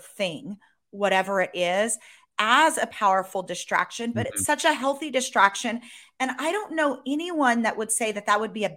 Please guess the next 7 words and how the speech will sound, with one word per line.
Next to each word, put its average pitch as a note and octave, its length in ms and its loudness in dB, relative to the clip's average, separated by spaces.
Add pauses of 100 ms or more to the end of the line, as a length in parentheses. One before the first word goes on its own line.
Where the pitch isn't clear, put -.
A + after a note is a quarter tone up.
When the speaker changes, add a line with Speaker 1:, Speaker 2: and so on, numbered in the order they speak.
Speaker 1:
bad F3+ 380 4
thing, F3 380 -8
right? F#3 380 4 (200)
Speaker 2:
Right. G#2+ 100 -2
Speaker 1:
Just, C#4 280 2 (160)
I C#4+ 100 6
mean, B3 240 2